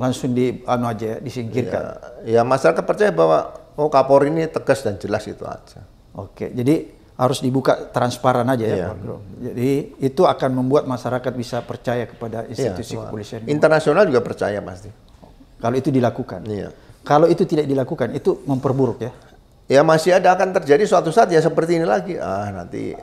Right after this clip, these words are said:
Speaker 2: gampang lah ya diatur itu aja.
Speaker 1: Oke, jadi artinya kalau kasus Sambo, kasus Teddy, kasus Ismail Bolon tidak diselesaikan secara transparan, maka akan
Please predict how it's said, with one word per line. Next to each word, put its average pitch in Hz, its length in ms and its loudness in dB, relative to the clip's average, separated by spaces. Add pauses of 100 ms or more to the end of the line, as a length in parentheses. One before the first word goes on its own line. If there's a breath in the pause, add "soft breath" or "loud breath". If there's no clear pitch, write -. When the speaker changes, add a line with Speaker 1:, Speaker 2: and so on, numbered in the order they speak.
(200)
Speaker 2:
gampang 85 420 -4
lah 98 160 -4
ya 87 160 -10
diatur 82 480 -8
itu - 160 -16
aja. 65 220 -18
Speaker 1:
Oke, 131 420 0
jadi 131 240 -2
artinya 170 340 2
kalau 143 460 0
kasus 131 400 -2
Sambo, 139 960 0
kasus - 400 -10
Teddy, 139 320 0
kasus 120 480 -6
Ismail 135 240 -4
Bolon 139 240 4
tidak 139 240 2
diselesaikan 127 560 -4
secara 120 320 -4
transparan, 120 640 -4 (320 loud breath)
maka 147 300 0
akan 147 260 0